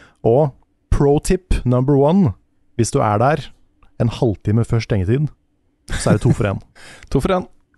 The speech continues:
Speaker 2: To for en.
Speaker 1: To for en. Amazing donuts.
Speaker 2: Men det er lite som slår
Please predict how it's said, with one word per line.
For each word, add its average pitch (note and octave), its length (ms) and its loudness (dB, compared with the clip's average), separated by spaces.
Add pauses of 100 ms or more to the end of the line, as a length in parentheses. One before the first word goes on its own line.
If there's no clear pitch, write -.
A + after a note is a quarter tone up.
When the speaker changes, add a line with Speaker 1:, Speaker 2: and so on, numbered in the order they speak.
Speaker 2:
To F2+ 120 -2
for F#2 140 -2
en. - 100 2
Speaker 1:
To D3 60 2
for C3 200 -2
en. A2 240 0 (500)
Amazing A2 460 0
donuts. F#2 340 -2
Speaker 2:
Men A#2+ 80 2
det C3 100 0
er E3 120 2
lite B2+ 320 0
som D#3+ 120 -2
slår C#3 340 0